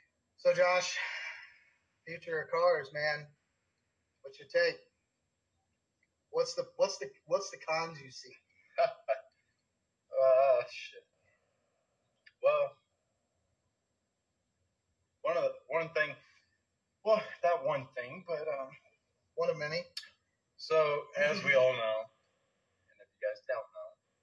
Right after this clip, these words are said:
Speaker 1: You're about to know.
Speaker 2: About to know.
Speaker 1: About to know, man. Don't know, now you know.
Speaker 2: So, you know,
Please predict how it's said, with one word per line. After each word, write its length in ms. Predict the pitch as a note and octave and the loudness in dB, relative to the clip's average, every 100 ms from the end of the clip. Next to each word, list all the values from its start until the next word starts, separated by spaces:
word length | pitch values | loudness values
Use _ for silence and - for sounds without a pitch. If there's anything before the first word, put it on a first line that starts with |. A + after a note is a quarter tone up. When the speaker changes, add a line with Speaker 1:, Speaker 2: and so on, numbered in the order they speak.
| _ | _
Speaker 1:
You're 160 | - - - | -14 -10 -2
about 260 | D#3+ D#3+ - | -2 -2 -10
to 60 | - | -20
know. 180 | - _ _ _ - | -20 _ _ _ -12
Speaker 2:
About 160 | - - - | -12 -12 -18
to 60 | |
know. 160 | - C3+ _ - - | -16 -16 _ -20 -10
Speaker 1:
About 320 | G#3+ E3 D#3 - | -4 -2 -2 -6
to 60 | C#3 D3 | -12 -4
know, 320 | F#3+ G3 - - _ - - - - | 0 0 -2 -10 _ -20 -20 -20 -10
man. 320 | C#3+ D3+ D#3+ - _ _ _ | -4 0 0 -2 _ _ _
Don't 300 | - - - | 4 4 2
know, 340 | F3+ G3+ - - F3 | 2 2 2 -4 -4
now 120 | F#3 | -2
you 120 | F3 D#3 | -2 -2
know. 320 | F#3 G#3 C3+ - _ _ _ - | 2 2 0 -8 _ _ _ -16
Speaker 2:
So, 180 | - C5 - - _ _ _ _ _ | 2 4 4 0 _ _ _ _ _
you 80 | F#3 | -6
know, 160 | E3+ | -2